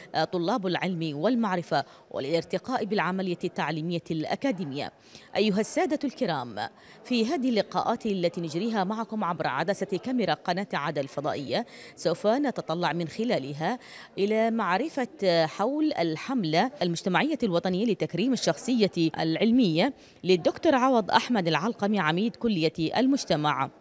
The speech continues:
فها هو اليوم أيها السادة الكرام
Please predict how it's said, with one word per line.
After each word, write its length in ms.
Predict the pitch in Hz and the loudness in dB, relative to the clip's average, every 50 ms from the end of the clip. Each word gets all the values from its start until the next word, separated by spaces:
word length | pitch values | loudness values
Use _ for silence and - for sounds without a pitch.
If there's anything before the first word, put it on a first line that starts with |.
| - _ - - - _ | -20 _ -20 -20 -20 _
فها 340 | - - 247 247 226 294 370 | -2 2 2 2 2 2 0
هو 220 | 349 359 320 269 | 0 0 2 2
اليوم 380 | 220 180 156 160 202 240 233 220 | 2 2 2 2 2 2 0 0
أيها 320 | - 180 170 160 151 170 | 0 0 0 0 0 -2
السادة 400 | 151 - - - 247 254 196 202 - - | -2 -2 -2 -2 -2 0 -2 -2 -2 -4
الكرام 760 | 175 160 - - 175 160 160 165 180 214 247 262 269 269 269 | -6 -4 -2 0 2 4 4 4 4 4 4 4 4 2 0